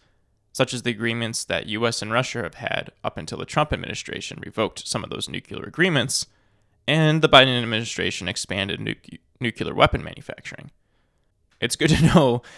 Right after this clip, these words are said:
that mutually assured destruction is so bipartisan. As a part of this strategy, China is implementing short, medium, and intermediate range nuclear systems in places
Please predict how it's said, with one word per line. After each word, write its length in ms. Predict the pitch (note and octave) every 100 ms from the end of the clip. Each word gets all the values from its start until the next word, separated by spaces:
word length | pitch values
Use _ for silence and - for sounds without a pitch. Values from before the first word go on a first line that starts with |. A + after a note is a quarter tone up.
| - -
that 160 | B2+ G#2+
mutually 420 | B2 - A#2+ A2
assured 340 | G#2 - A2+
destruction 600 | F#2+ - A2 G#2 - D#2
is 240 | - G2+ -
so 180 | - D#2
bipartisan. 720 | A#1 - C3 C3+ - - - - _ _ _ _ _ _ _ -
As 100 | A#2
a 60 |
part 220 | B2 F#3+
of 60 | F#3+
this 120 | C3+
strategy, 600 | - A2+ G2 G#2 - A#2+ _ _ _ -
China 320 | - D#3+ F#3
is 120 | C#3+ -
implementing 540 | D3 C#3+ C3+ C3 A2+
short, 500 | B2+ - D#3 D#3 - _
medium, 460 | A2+ C3 C#3 C#3 B2
and 120 | A#2+ -
intermediate 640 | C3+ - D#3 C3 C3 B2+ -
range 320 | A2+ G#2+ G#2
nuclear 340 | B2 D#3 A2+ G2
systems 640 | - A2+ - A#1+ - - _ _ _ _ -
in 120 | A#2+
places 520 | - C#3 - D3 C3+